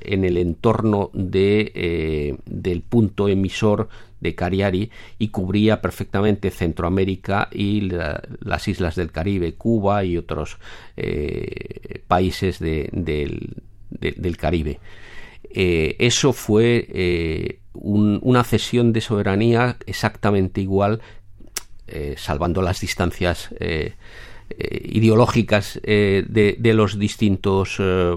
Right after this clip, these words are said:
momentos, eh, que, que recibió España de, de la República de Costa Rica.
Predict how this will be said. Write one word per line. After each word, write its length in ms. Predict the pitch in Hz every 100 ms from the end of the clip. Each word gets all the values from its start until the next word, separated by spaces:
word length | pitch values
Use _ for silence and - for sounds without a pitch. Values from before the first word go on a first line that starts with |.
| -
momentos, 680 | 101 113 123 110 110 131 - - - -
eh, 460 | - 90 87 85 -
que, 180 | 104 - -
que 160 | 107 98
recibió 520 | 104 - 85 95 101
España 580 | 95 - 92 92 98 101
de, 360 | 92 85 82
de 140 | - 95
la 120 | 95
República 640 | 90 - 90 90 85 101 92
de 160 | 82
Costa 240 | 92 - 78
Rica. 340 | - -